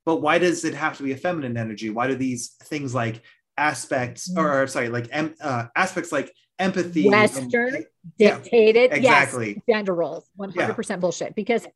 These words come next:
Speaker 2: one of the things, um, 'cause again, I'm raising two daughters. So
Speaker 1: Mm-hmm.
Speaker 2: the idea of, uh, I would say I'm an alpha female. I can not only kill a man, I could support myself.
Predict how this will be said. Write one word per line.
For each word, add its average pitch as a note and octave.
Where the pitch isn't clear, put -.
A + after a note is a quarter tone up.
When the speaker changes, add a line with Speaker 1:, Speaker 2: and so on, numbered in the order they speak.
Speaker 2:
one A#3+
of D4+
the D#4
things, A#3
um, F3+
'cause D#4
again, B3+
I'm G#3
raising G#3
two F#3+
daughters. E3
So -
Speaker 1:
Mm-hmm. G#3+
Speaker 2:
the G#3
idea A3
of, F3
uh, F#3+
I F#3+
would A#3+
say G#3
I'm F#3
an F3
alpha E3+
female. E3+
I F3+
can F#3
not G#3
only G3+
kill E4+
a G#3+
man, E3
I F#3
could E3+
support -
myself. D#3+